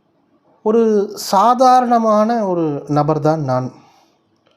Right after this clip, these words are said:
இப்பயும் நான் ரொம்ப சாதாரணமான ஒரு நபர். ஆனா, இந்த சாதாரணமான இந்த நபருக்குள்,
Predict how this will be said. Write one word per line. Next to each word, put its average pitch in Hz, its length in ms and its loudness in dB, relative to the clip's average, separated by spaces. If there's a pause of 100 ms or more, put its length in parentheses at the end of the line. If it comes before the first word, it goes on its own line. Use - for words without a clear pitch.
(280)
இப்பயும் 190 440 -4
நான் 180 200 -2
ரொம்ப 160 360 -2
சாதாரணமான 160 840 -2
ஒரு 127 120 -8
நபர். 123 280 -4 (1200)
ஆனா, 185 180 0
இந்த 160 240 -2
சாதாரணமான 220 1040 2
இந்த 185 200 -2
நபருக்குள், 156 680 -2